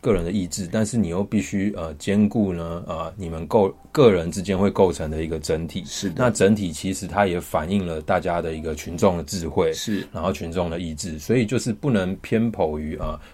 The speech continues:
Speaker 1: 个体主义、原子主义或者是集体主义哦。那，呃，基金，基金市场的这一块呢，它其实在意识形态，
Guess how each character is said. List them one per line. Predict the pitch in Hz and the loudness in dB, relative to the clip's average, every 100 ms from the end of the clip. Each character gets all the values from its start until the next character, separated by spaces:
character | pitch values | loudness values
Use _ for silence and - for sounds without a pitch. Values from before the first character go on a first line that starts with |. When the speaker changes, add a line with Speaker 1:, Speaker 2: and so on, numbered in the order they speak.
| - | -4
Speaker 1:
个 | - 107 | 4 4
体 | 92 80 | 4 -4
主 | - 82 | -6 -4
义、 | 90 | -2
原 | 80 85 | -2 -4
子 | 85 87 | -4 -8
主 | 80 82 | -10 -8
义 | |
或 | 82 95 | -4 -2
者 | 82 | -2
是 | 87 | -6
集 | 73 82 | -8 -8
体 | 80 80 | -6 -6
主 | 78 80 76 | -8 -10 -12
义 | 80 | -10
哦。 | 80 - - - - | -10 -10 -14 -20 -8
那， | 104 90 82 - - - | -2 -2 -2 -8 -20 -6
呃， | 85 80 | -2 -2
基 | 76 127 | 0 0
金， | 131 131 120 | 2 2 0
基 | 131 | 0
金 | 139 | 2
市 | 131 127 | 2 0
场 | 98 78 | -4 -4
的 | 80 | -4
这 | 78 | 0
一 | 90 | 0
块 | 78 104 85 | 2 2 2
呢， | 80 82 | 0 -4
它 | 90 | -4
其 | 98 92 | -4 -4
实 | 82 | -6
在 | 80 98 | 0 2
意 | 73 | 2
识 | 69 101 | 0 -2
形 | 80 78 | -4 -6
态， | 78 90 80 | -2 -2 -2